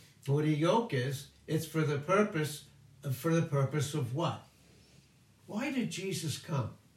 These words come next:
In Matthew twenty, twenty-eight and Mark ten, forty-five,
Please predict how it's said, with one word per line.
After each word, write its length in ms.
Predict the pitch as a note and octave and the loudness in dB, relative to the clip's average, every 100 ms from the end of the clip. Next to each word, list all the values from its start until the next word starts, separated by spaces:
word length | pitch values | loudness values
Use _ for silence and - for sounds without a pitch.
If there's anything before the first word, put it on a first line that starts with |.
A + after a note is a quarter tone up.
| _ - - - - - - - - _ _ _ _ _ _ _ _ _ _ _ _ - | _ -20 -20 -20 -20 -20 -20 -20 -20 _ _ _ _ _ _ _ _ _ _ _ _ -6
In 140 | D3 | 0
Matthew 340 | E3 G#3+ G#3+ F3 | 2 2 0 -4
twenty, 400 | - G3 F#3 D#3+ | -2 -2 -2 -4
twenty-eight 580 | - E3+ D3+ E3 D#3+ C3+ | -2 0 2 2 0 2
and 140 | C3 | 0
Mark 300 | D3+ D3 - | 0 -2 -2
ten, 240 | D#3+ D3 | -2 0
forty-five, 840 | - C#3+ C3+ B2+ A2 D3 B2+ A2+ | -2 -2 0 0 -2 -2 -2 -2